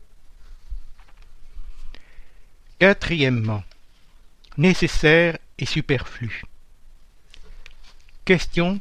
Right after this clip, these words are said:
sept cent quinze. Comment l'homme peut-il connaître la limite du nécessaire ? Réponse.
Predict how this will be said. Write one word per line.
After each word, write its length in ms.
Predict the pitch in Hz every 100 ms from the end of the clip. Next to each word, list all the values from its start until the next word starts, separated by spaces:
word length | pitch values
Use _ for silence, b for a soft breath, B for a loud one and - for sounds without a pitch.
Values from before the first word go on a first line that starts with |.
| -
sept 360 | - - 139
cent 180 | - 131
quinze. 560 | 120 127 113 101 92 92 - - - - - _ - - _ - - - - - b b b b -
Comment 320 | 190 196 208
l'homme 340 | 208 226 226 196
peut-il 540 | 165 - - 202 190
connaître 580 | - 147 147 170 - 127
la 180 | 131 127
limite 420 | 131 135 139 -
du 60 | 127
nécessaire ? 800 | 123 113 120 - 147 180 175 - - - - - - - - - - - _ - -
Réponse. 720 | 104 120 127 117 101 - -